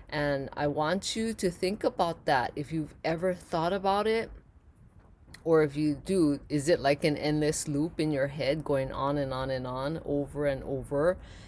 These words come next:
Is it like a broken record where you think about, "Yeah, I really wanna start a creative business 'cause I have this thing that I sell and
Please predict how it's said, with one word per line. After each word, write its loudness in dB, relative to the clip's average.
Is 2
it 4
like 2
a 6
broken 2
record 2
where 2
you -2
think -2
about, 4
"Yeah, -2
I 2
really 0
wanna 0
start 2
a 0
creative -2
business -2
'cause -6
I -2
have -2
this 0
thing 0
that 2
I 4
sell 0
and -4